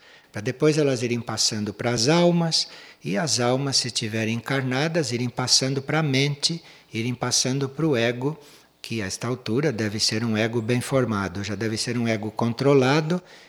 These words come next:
e um ego afinado e alinhado com estas forças e com estes desenhos evolutivos.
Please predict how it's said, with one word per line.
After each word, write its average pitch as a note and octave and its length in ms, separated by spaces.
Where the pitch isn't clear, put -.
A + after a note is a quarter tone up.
e C3 140
um D3 140
ego C3+ 420
afinado C3 720
e D3+ 80
alinhado D3+ 800
com C3+ 360
estas B2 460
forças A#2+ 840
e A2 100
com A#2+ 280
estes - 680
desenhos A#2 640
evolutivos. A#2+ 1080